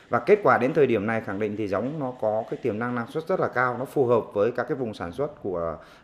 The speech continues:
Đà Lạt cũng như là các cái vùng khác ở trong điều kiện Lâm Đồng. Và giống này có một cái chỉ tiêu chất lượng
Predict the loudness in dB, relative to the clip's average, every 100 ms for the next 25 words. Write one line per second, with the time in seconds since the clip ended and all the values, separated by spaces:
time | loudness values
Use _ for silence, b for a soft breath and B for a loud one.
0 | -4 -2 2 0 -2 -8 -8 -6 -6 -4
1 | -4 -6 -6 -6 -6 -8 -8 -8 -6 -8
2 | -8 -10 -10 -8 -4 -4 -6 B B B
3 | B B B 2 4 4 2 4 4 4
4 | 0 2 -2 -2 0 0 0 -2 2 2
5 | 2 0 4 4